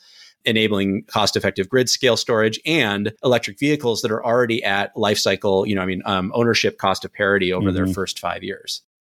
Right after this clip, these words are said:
Speaker 1: right? That's just transformative.
Speaker 2: Congressional staffers are quick to remind me that the tax credit extenders that came between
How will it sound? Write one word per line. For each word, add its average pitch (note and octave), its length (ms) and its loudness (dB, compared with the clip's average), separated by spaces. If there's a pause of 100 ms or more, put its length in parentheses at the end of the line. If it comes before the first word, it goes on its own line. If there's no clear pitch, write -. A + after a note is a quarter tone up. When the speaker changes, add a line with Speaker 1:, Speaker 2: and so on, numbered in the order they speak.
(140)
Speaker 1:
right? G2+ 140 0
That's B2+ 240 2
just - 340 -2 (140)
transformative. G2+ 760 -2 (280)
Speaker 2:
Congressional A#2+ 560 2
staffers G#2+ 760 0 (120)
are F#2 160 0
quick - 240 -2
to - 120 -2
remind G2+ 360 2
me G2 140 2
that F#2 260 0
the F#2 180 -4
tax - 540 -4
credit G#2+ 580 0 (140)
extenders G#2+ 1040 0 (160)
that - 260 -2
came G#2 280 0
between G#2+ 640 0